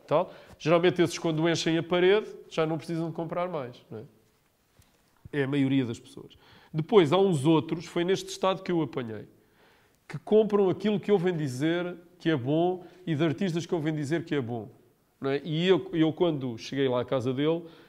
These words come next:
ele tinha essas duas coisas. Tinha coisas que ele tinha comprado quando gostava, e isso eram muito más. Outras que ele tinha comprado quando tinha ouvido dizer que o Calhau era um grande artista e o Ângelo de Sousa também era um grande artista. Tinha um Calhau e um Ângelo de Sousa.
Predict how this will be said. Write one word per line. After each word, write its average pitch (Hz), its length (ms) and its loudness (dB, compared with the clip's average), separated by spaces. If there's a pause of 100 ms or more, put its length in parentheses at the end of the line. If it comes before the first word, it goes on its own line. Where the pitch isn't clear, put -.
ele 147 140 4
tinha 165 240 0
essas 156 280 2
duas 151 260 -4
coisas. 110 460 -6 (260)
Tinha 139 180 -4
coisas 147 260 2
que 127 100 -8
ele 135 80 -6
tinha 151 160 -4
comprado 143 520 -2
quando 123 240 -10
gostava, 156 600 -4 (600)
e 120 160 -6
isso - 460 -16
eram 113 160 -12
muito 113 280 -14
más. 123 360 -8 (520)
Outras 180 440 8
que - 100 -2
ele 165 100 0
tinha 175 240 -2
comprado 160 880 0
quando 156 280 -4
tinha 180 300 -2
ouvido 165 300 -2
dizer 143 320 -2
que 107 100 -8
o 139 40 -4
Calhau 147 380 -2
era 143 100 -2
um 139 40 -4
grande 131 240 -4
artista 143 480 -8 (260)
e 139 80 -4
o 135 100 -2
Ângelo 131 240 -4
de - 60 -14
Sousa 127 280 -6
também 127 160 -8
era 120 100 -8
um 117 40 -10
grande 110 220 -10
artista. - 340 -18 (400)
Tinha 147 200 -2
um 151 60 -2
Calhau 170 400 2
e 190 40 -2
um 185 100 0
Ângelo 185 200 -2
de - 80 -14
Sousa. 117 360 -8